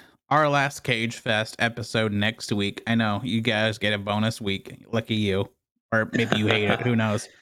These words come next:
Speaker 1: And then we will move on. We'll have a few breaks, but this year we are doing more, uh, like, month-related movies. So, like,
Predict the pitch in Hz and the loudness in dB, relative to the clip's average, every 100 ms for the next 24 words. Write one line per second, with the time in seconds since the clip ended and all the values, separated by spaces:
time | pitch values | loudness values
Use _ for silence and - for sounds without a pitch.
0 | _ _ _ _ _ _ _ _ 120 123 | _ _ _ _ _ _ _ _ 2 4
1 | 135 131 131 127 117 123 151 147 131 101 | 4 2 2 2 4 4 4 4 2 0
2 | 95 - _ _ _ _ _ _ _ _ | -6 -12 _ _ _ _ _ _ _ _
3 | _ 110 110 135 127 139 131 127 123 - | _ -2 0 0 0 0 2 2 0 -2
4 | - 135 - 127 156 147 156 156 135 - | -4 -4 -6 -6 -4 0 0 2 0 0
5 | 123 123 123 120 123 113 113 107 107 110 | 0 2 2 0 0 2 2 2 2 2
6 | 107 104 104 107 _ _ _ _ _ - | 2 2 0 -2 _ _ _ _ _ -2
7 | 104 101 98 101 98 95 - - 131 123 | 0 2 2 2 0 -2 -6 0 2 4
8 | 123 123 127 - _ _ _ - 123 117 | 2 0 -4 -18 _ _ _ -2 0 2
9 | 107 107 107 104 110 _ _ - 113 98 | 0 0 -2 -4 -8 _ _ 0 2 2
10 | - - 60 - - _ - 123 101 90 | -2 -6 -8 -8 -12 _ -2 0 2 0
11 | 90 | -2